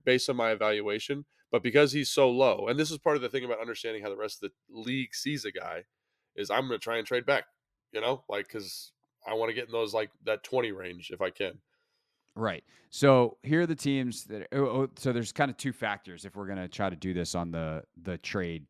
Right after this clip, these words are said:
Speaker 2: situation. One, who on the board is someone gonna wanna trade up for? And two, like, what's our target to trade back? Because it's real easy to look and be like, "Well, I kinda wanna trade with the Jaguars," but would the Jaguars actually wanna trade up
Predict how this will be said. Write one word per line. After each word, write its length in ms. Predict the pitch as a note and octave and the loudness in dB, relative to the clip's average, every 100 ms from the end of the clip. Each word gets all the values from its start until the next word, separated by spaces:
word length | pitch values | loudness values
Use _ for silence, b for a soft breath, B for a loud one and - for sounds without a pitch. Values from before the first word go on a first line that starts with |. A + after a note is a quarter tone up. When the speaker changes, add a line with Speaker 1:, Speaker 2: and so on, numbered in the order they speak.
| _ - | _ -18
Speaker 2:
situation. 640 | - G2+ - E2 D2 C2+ D#2+ | -6 -6 -4 -6 -8 -10 0
One, 440 | B2 D#3+ A#2+ G2+ - b b b | 6 8 8 4 -2 b b b
who 240 | E3 F3 | 6 6
on 180 | E3 D#3+ | 6 4
the 80 | C#3 | 2
board 640 | G#2+ A#2 A#2 G#2+ G2+ F#2 - _ _ _ - | 2 4 6 6 4 -2 -10 _ _ _ -2
is 200 | A#2+ A2+ | 0 2
someone 340 | C3 B2 A#2 G#2+ | 4 4 2 2
gonna 160 | G#2+ | 2
wanna 240 | G#2 G2+ F#2+ | 4 2 2
trade 320 | - G#2 F#2 | 0 0 2
up 160 | F#2 | -2
for? 400 | - F#2+ D#2 D2 - b b - | -4 -6 -6 -6 -12 b b -4
And 180 | A2 | -4
two, 420 | - D#3 D3 B2+ A2+ | 2 8 10 10 8
like, 140 | A2 | 6
what's 340 | G2+ A2 B2+ - | 4 6 6 4
our 180 | G#2+ A2 | 2 2
target 460 | G#2+ - A2 F#2 - | 2 0 -2 -2 -10
to 60 | - | -10
trade 360 | - G2+ E2 | -4 -2 -2
back? 240 | F2+ D#2 - | -4 -4 -6
Because 360 | F#2+ B2 G2 - b b | 2 2 2 -4 b b
it's 140 | - | 0
real 140 | D#3 D#3 | 4 6
easy 240 | C#3 A#2+ | 6 6
to 60 | A#2+ | 4
look 240 | A2+ A2+ | 4 2
and 60 | A2 | 2
be 20 | |
like, 180 | G2 F#2 | 0 2
"Well, 120 | - D3+ | 8 10
I 160 | C#3+ | 10
kinda 200 | D#3 D3+ | 10 8
wanna 180 | C3 A#2+ | 8 4
trade 160 | G#2+ A#2+ | 4 2
with 100 | G2 | 2
the 60 | |
Jaguars," 540 | F2+ G#2+ G#2 E2+ D#2 - | 2 2 2 0 -6 -4
but 80 | G#2+ | -4
would 100 | G#2 | -2
the 60 | |
Jaguars 500 | F2+ A#2 A#2+ A#2+ A#2 G2+ | 0 2 4 4 2 0
actually 400 | G#2 G#2 - G2+ | -4 -6 -6 -6
wanna 240 | G2 F#2+ | -4 -4
trade 340 | - G#2+ F2+ | -4 -4 -2
up 340 | F#2 C3 G#2+ | 2 4 4